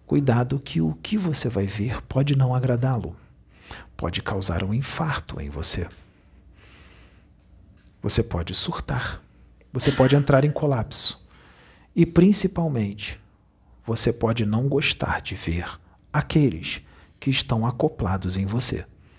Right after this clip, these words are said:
por pura sintonia. Será que está pronto para descobrir quem são aqueles que são iguais a você?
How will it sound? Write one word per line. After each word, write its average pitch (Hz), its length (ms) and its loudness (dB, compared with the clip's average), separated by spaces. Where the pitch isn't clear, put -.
por 120 160 -6
pura 170 320 2
sintonia. 151 640 0
Será 120 380 4
que 120 140 -6
está 104 200 -2
pronto 101 420 -4
para 95 200 -2
descobrir 107 800 -4
quem 135 180 4
são 180 260 4
aqueles 110 480 2
que - 140 -6
são 92 260 2
iguais 87 640 -4
a - 140 -8
você? 80 400 2